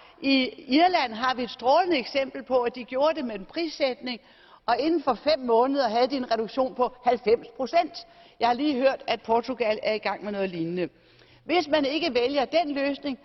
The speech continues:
så kan man gå efter reduktionsmålene, og det betyder, at man skal have halvfems poser per indbygger i to tusind og nitten, og at man skal have fyrre per indbygger i to tusind og femogtyve.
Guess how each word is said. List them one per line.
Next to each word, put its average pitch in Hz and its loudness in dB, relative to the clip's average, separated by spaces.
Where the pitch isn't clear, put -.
så - -2
kan 285 4
man 247 4
gå 269 4
efter 226 -2
reduktionsmålene, 233 0
og 214 -2
det 285 -2
betyder, 277 0
at 226 -2
man 226 -2
skal 226 -6
have 254 -2
halvfems 277 -2
poser 277 2
per 262 2
indbygger 262 0
i 233 2
to 277 -2
tusind 247 -4
og 190 2
nitten, 302 2
og 247 2
at 233 -4
man 240 -4
skal 240 -6
have 240 -2
fyrre 233 4
per 247 0
indbygger 226 0
i 220 2
to 220 -4
tusind 220 -8
og 220 -6
femogtyve. 170 -2